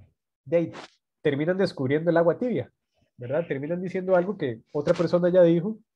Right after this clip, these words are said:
que probablemente lo dijo mejor, con mayor información, con mayor criterio, entonces uno, sí, no quiere, digamos, repetir lo que alguien ya dijo, ¿verdad? Para eso mejor entonces leo el artículo de esa otra persona.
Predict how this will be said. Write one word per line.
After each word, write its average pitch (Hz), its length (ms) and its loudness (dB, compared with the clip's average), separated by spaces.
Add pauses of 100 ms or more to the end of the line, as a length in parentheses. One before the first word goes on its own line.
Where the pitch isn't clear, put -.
(720)
que - 80 -6
probablemente 165 600 0
lo 143 100 0
dijo 147 640 -2
mejor, 156 420 0 (120)
con 143 180 -12
mayor 123 220 -4
información, 175 600 -4
con 175 100 -10
mayor 143 260 -4
criterio, 185 400 -6
entonces 170 580 -8 (300)
uno, 156 460 -6 (600)
sí, 190 100 -4
no 160 180 -4
quiere, 202 260 0
digamos, 165 680 -2 (1500)
repetir 147 580 0
lo 233 120 4
que 160 120 -2
alguien 175 280 -2
ya 180 120 6
dijo, 202 420 -2
¿verdad? 151 300 -6
Para 120 200 -2
eso 143 140 -2
mejor 180 300 0
entonces 170 340 -6
leo 143 220 0
el 180 80 -2
artículo 147 420 -6
de 139 80 -2
esa 139 140 -8
otra 147 180 -8
persona. 160 340 -6